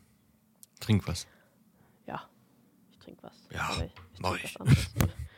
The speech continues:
Speaker 2: Ja.
Speaker 1: Ja. Mach nicht so eine tiefe Stimme, nachher kratzt er noch mehr.
Speaker 2: <laughs> So. Hagrid ist auch im Dreibesen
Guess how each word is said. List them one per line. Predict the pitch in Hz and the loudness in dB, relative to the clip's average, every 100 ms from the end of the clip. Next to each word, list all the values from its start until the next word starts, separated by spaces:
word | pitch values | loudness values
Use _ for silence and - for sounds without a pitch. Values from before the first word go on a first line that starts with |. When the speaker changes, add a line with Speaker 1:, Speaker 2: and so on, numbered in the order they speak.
| - - _ - | -20 -20 _ 8
Speaker 2:
Ja. | 311 208 - - - - - - - | 10 10 8 -2 -4 -4 -20 -20 -12
Speaker 1:
Ja. | - 87 80 78 - - - - - _ _ - 339 554 523 - _ _ 226 233 214 190 - | 4 6 8 6 2 -6 -20 -20 -20 _ _ -12 -12 -12 -18 -20 _ _ 0 2 2 -2 2
Mach | 104 | 4
nicht | 110 | 4
so | - | 6
eine | 98 | 4
tiefe | 90 101 95 | 4 2 2
Stimme, | - 139 107 | 4 6 8
nachher | 95 98 | 8 6
kratzt | 92 107 - - | 4 2 2 2
er | |
noch | 95 104 | 2 2
mehr. | 85 80 - - - - | -2 -4 -10 -20 -20 -14
Speaker 2:
<laughs> | - 226 - - - - - - _ _ - - - _ _ - _ _ - _ _ _ _ _ _ _ _ _ _ - | -6 -2 -2 -2 -4 -6 -14 -20 _ _ -20 -20 -20 _ _ -20 _ _ -20 _ _ _ _ _ _ _ _ _ _ 8
So. | 320 208 175 - - _ - _ _ _ _ _ - - - - | 10 10 6 -14 -20 _ -20 _ _ _ _ _ -20 -20 -20 4
Hagrid | 262 311 302 | 8 8 8
ist | 277 | 6
auch | 285 | 6
im | 311 | 6
Dreibesen | 247 196 180 175 175 247 | 8 8 8 6 6 2